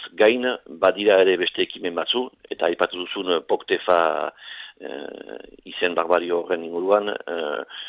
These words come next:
hor badira, eh, ere, eh, nola erran, diru laguntza importanteak, eta funtsean, eh, hainbat erakilek ere horri buruz, eh, dei egiten dute.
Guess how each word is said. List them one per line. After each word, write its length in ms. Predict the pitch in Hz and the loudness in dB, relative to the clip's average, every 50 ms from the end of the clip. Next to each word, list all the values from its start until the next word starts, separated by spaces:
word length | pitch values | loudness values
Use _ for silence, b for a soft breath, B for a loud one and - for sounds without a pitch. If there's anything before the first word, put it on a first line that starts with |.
| B B B _ 53 57 - | B B B _ -12 -4 2
hor 160 | 92 98 - | 2 2 4
badira, 480 | - 87 82 90 107 120 131 117 - - _ | 4 2 4 6 6 6 6 6 2 -2 _
eh, 340 | - 85 87 87 82 78 - - | 0 0 2 2 0 -2 -4 -2
ere, 400 | - 92 92 107 123 - - - | 0 4 6 6 6 6 4 0
eh, 840 | - - 80 87 85 85 85 78 - 69 73 52 62 78 - 52 69 80 | -2 -2 -2 -2 0 -2 -2 -4 -4 -6 -6 -6 -6 -6 -8 -8 -8 -4
nola 220 | 87 95 92 92 | -2 0 0 0
erran, 260 | 92 87 90 78 - - - - | 0 -2 -4 -4 -4 -10 -16 -18
diru 220 | - - 95 98 104 | -10 -8 -6 0 2
laguntza 420 | 98 87 85 90 90 - 101 87 | 2 2 0 -4 -4 0 0 0
importanteak, 680 | 87 - 80 82 - 82 82 90 95 110 127 - 135 - B B B B B B B B B B | 0 0 -4 -4 -4 -4 0 4 4 4 4 2 -6 -10 B B B B B B B B B B
eta 120 | - - 82 | -8 -6 -6
funtsean, 400 | - 87 87 - 98 101 101 95 | -6 -2 0 2 4 4 4 2
eh, 140 | 87 82 78 80 | 2 2 2 2
hainbat 260 | 85 87 87 87 - | 2 4 2 2 4
erakilek 600 | 90 85 87 85 - - - 82 87 82 - - - | 4 2 2 2 0 -4 -4 -2 -2 -2 -4 -4 -2
ere 360 | - 90 101 113 117 117 - - | 4 6 6 6 6 2 0 0
horri 220 | - 82 80 87 87 | 0 -2 0 0 -4
buruz, 320 | 85 92 104 107 101 - | -4 -4 -4 -2 -2 0
eh, 160 | 90 85 82 | 2 2 2
dei 300 | 82 - - 92 90 85 87 85 | 0 0 0 0 0 0 -4 -4
egiten 260 | 87 - - - 95 | -6 -8 -8 -6 -6
dute. 280 | 98 95 92 82 - | -4 -2 -2 -4 -4